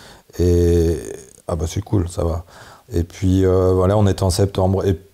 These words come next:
et voilà, tout de suite, j'ai pensé, je devais écrire une histoire pour enfants. Et je me suis dit, « Tiens, c'est, » et...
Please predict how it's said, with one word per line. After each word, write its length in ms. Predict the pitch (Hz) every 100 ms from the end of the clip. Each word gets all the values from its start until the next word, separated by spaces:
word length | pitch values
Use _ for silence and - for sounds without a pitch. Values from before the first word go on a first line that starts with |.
| _ _ _ _ -
et 60 |
voilà, 300 | 98 101 101
tout 180 | 104 113
de 60 | -
suite, 160 | 123
j'ai 160 | 110 101
pensé, 480 | 104 98 - 117 120
je 80 |
devais 240 | 107 95 95
écrire 320 | 95 101 98
une 380 | 92 90 95 98
histoire 260 | 95 101 92
pour 160 | 98
enfants. 360 | 95 92 107 113
Et 20 |
je 80 | 101
me 60 |
suis 140 | 90 95
dit, « 80 | 92
Tiens, 160 | - 104
c'est, » 320 | - 87 87 - - - - -
et... 460 | - 80 80 85